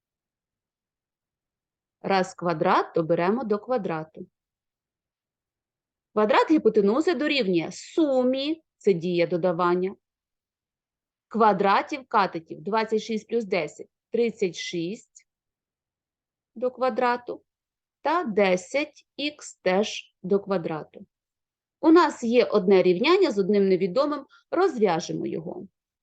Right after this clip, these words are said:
Двадцять шість помножить на двадцять шість, щоб піднести до квадрату.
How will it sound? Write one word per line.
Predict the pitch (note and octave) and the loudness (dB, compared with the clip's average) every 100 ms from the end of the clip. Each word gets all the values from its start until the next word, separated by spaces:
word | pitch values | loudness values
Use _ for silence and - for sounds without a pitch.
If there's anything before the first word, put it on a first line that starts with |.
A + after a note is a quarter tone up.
| _ _ _ _ _ _ _ _ _ _ _ _ - | _ _ _ _ _ _ _ _ _ _ _ _ -6
Двадцять | F#3 G4 A#4 D#4 G#3+ | 0 0 0 -2 -2
шість | - D4 D#4+ - | -2 0 0 2
помножить | A#3+ A3 A#3+ C#4 B3+ - | 4 6 4 2 0 4
на | F#3 | 2
двадцять | F3 F3+ A#3 A#3 F3+ D#3+ | 4 2 2 2 -2 -2
шість, | - E3 D#3+ A3 _ _ | -4 -2 -2 -4 _ _
щоб | - G3+ G3+ | -8 -8 -4
піднести | G#3+ G3+ G#3 F#3 | -2 -2 -6 -8
до | G3+ | -6
квадрату. | - F#3+ G3 F#3+ F#3+ G3+ | -4 -2 -2 -2 -6 -8